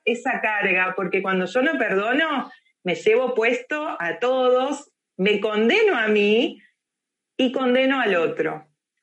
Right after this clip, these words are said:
¿sí? Entonces, esa puerta de liberación de perdón sería un cambio de mentalidad y estar dispuesta a entregarle a esa parte sabia mía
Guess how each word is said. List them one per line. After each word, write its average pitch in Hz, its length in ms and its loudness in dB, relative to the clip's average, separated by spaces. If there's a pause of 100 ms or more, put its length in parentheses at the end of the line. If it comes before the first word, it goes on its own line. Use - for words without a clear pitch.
(160)
¿sí? 208 340 2
Entonces, 233 840 0
esa 285 320 -2
puerta 254 340 0
de 233 60 0
liberación 196 640 2
de 220 80 2
perdón 196 440 0
sería 233 720 0
un 214 180 2
cambio 220 340 2
de 208 60 2
mentalidad 165 760 2
y 208 120 2
estar 262 340 -2
dispuesta 294 1040 -2 (640)
a 214 120 -2
entregarle 220 720 4
a 208 40 -2
esa 247 240 -4
parte 226 340 0
sabia 262 480 -2
mía 254 540 0